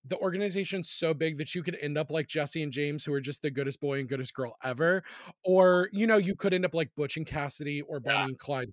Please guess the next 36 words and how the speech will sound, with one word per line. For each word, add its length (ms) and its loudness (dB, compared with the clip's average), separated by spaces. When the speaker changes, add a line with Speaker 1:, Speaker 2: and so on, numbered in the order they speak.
Speaker 1:
who 120 -2
are 160 -4
truly 640 0
evil. 420 -6
Speaker 2:
Absolutely. 540 0
Speaker 1:
But 80 -2
I 200 0
will 160 -2
say, 720 -2
team, 480 -6
um, 360 -2
I 120 -2
mean, 340 -2
I 140 -2
do 240 -6
love 260 -2
Team 240 -6
Aqua 420 -6
only 220 -6
'cause 180 -6
Archie's 420 -6
a 80 0
daddy. 600 -8
Um, 500 -2
Speaker 2:
Yeah. 80 0
Speaker 1:
but 300 6
I, 260 4
I 40 -6
mean, 340 -2
probably, 800 -2
I 160 2
would 160 -2
say 280 -2
Gal-, 260 -2
Team 340 -4
Galaxic 920 -4